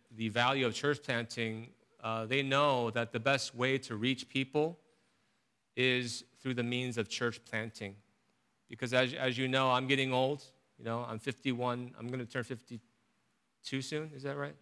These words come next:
I'm gonna turn fifty-one soon. Okay, see, I'm getting old. Can't even keep track of my own, own age. And don't ask me how old my kids are, okay? I forget. Um, I, I, I lose track of what's going on, and, uh, you know, I, as I get older,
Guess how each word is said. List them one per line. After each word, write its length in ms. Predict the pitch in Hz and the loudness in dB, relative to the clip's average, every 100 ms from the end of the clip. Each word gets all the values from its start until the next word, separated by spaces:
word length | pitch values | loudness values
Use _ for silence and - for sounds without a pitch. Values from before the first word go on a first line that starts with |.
| _ _ _ _ - | _ _ _ _ -6
I'm 140 | 120 | -2
gonna 120 | 127 | -2
turn 120 | 120 120 | -2 -4
fifty-one 440 | 127 127 120 123 | -2 0 0 0
soon. 260 | - 131 131 | -4 -10 -10
Okay, 140 | - 113 | -8 -6
see, 180 | 131 | 0
I'm 140 | 139 143 | 0 2
getting 220 | 143 143 | 2 4
old. 180 | 139 123 - - - | 2 0 -6 -20 -2
Can't 120 | 175 170 | 4 4
even 100 | - | 6
keep 140 | 160 | 6
track 180 | 170 165 | 8 6
of 60 | |
my 120 | 156 151 | 6 6
own, 180 | 147 160 | 4 2
own 160 | 143 143 | 4 6
age. 440 | 139 123 - - _ _ _ _ | 6 4 -2 -8 _ _ _ _
And 80 | 131 | -2
don't 160 | 135 160 | 2 6
ask 240 | 156 156 | 6 6
me 60 | 151 | 2
how 140 | 139 | 4
old 100 | 139 | 4
my 120 | 127 | 2
kids 260 | 117 131 117 | 0 0 0
are, 80 | 107 | -2
okay? 200 | 101 117 | 0 -2
I 80 | 107 | -2
forget. 360 | 117 110 107 113 - - - _ _ 131 | -2 0 0 -2 -20 -20 -20 _ _ 0
Um, 360 | 120 117 113 - _ _ _ _ _ _ _ _ _ - | 2 2 -2 -10 _ _ _ _ _ _ _ _ _ 0
I, 320 | 139 160 160 - | 2 6 4 4
I, 200 | 147 170 - | 0 0 0
I 80 | 180 | 2
lose 180 | 170 185 | 6 6
track 280 | 180 180 170 | 8 6 6
of 80 | 151 | 0
what's 140 | - | 2
going 260 | 147 135 131 | 4 4 4
on, 300 | 131 135 147 | 4 2 -2
and, 200 | 123 120 | 0 2
uh, 300 | 120 120 139 | 4 4 0
you 60 | 139 | -2
know, 140 | 120 | 0
I, 260 | 135 131 - - | 2 2 0 0
as 200 | 139 170 | 4 6
I 80 | |
get 180 | 170 175 | 8 8
older, 460 | 170 170 180 196 | 10 8 8 4